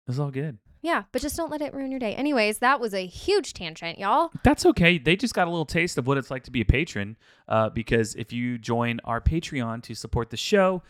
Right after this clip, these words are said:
Speaker 1: we have all sorts of off-the-cuff topics like this. We <laughs> literally just did an episode where Ashley did an unboxing of some,
Speaker 2: Yeah,
Speaker 1: uh,
Speaker 2: I
Speaker 1: like,
Speaker 2: got two
Speaker 1: trunk club
Speaker 2: random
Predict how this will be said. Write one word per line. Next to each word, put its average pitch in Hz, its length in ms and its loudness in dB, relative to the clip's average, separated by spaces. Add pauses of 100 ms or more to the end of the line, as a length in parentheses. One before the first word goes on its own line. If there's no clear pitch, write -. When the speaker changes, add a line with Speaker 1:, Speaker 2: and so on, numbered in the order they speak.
(160)
Speaker 1:
we 147 100 0
have 151 220 2
all 147 180 2
sorts 123 340 -6
of 113 220 -4
off-the-cuff 113 680 -4
topics 101 500 -6
like 101 180 -10
this. 101 240 -4 (220)
We 151 120 10
<laughs> - 0 -
literally 151 600 4
just 120 220 -6
did 123 120 0
an 120 80 -2
episode 107 600 -4 (260)
where 113 440 2
Ashley 113 480 -2
did 107 160 -4
an 107 80 -8
unboxing 95 880 -6
of 95 360 -6
some, 92 540 -10 (380)
Speaker 2:
Yeah, 285 500 2
Speaker 1:
uh, - 40 -14 (260)
Speaker 2:
I 285 40 2
Speaker 1:
like, 339 100 6
Speaker 2:
got - 120 0
two - 80 -4
Speaker 1:
trunk 339 180 6
club 277 100 -4
Speaker 2:
random 269 440 2